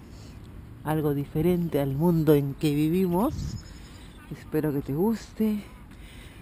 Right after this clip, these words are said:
que lo puedas compartir. Hoy fue el día de la naturaleza.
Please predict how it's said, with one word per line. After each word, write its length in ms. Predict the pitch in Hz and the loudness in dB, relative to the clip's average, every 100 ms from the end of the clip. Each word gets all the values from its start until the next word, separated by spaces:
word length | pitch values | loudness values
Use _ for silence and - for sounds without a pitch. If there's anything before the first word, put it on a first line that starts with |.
| - - | -18 -8
que 60 | 131 | -4
lo 140 | 131 | -4
puedas 340 | - 156 143 143 | 0 0 0 -2
compartir. 840 | 139 131 131 131 - 262 269 247 - - - - - - - - - - - - | -4 -4 -2 -4 0 4 4 4 -2 -16 -16 -18 -18 -16 -16 -16 -16 -16 -16 -8
Hoy 180 | 143 160 | -4 -4
fue 220 | - 165 | 0 0
el 140 | 147 | 2
día 320 | 143 185 175 147 | 2 4 4 4
de 100 | 139 | 2
la 100 | 135 | 2
naturaleza. 1000 | 131 143 131 139 196 254 - - 240 | 0 0 -2 6 8 8 4 2 2